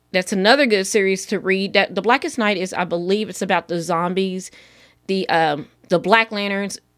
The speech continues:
coming back. And the thing about Black Lanterns, they're zombies. So anybody can get a black, anybody could be a Black Lantern that's died.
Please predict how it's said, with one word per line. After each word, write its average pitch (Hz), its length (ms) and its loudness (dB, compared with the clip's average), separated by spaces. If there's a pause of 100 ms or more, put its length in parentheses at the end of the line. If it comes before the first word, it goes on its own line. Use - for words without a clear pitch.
coming 196 360 0
back. 185 260 4
And 208 100 0
the 202 60 0
thing 277 180 0
about 220 180 0
Black 190 280 2
Lanterns, 254 400 0
they're 233 160 6
zombies. 196 560 0 (360)
So 208 480 2
anybody 240 380 4
can 208 160 0
get 190 100 2
a 180 60 2
black, 170 320 2
anybody 247 420 6
could 202 160 0
be 196 100 2
a 185 60 4
Black 170 240 2
Lantern 180 260 0
that's 147 180 -4
died. - 320 -6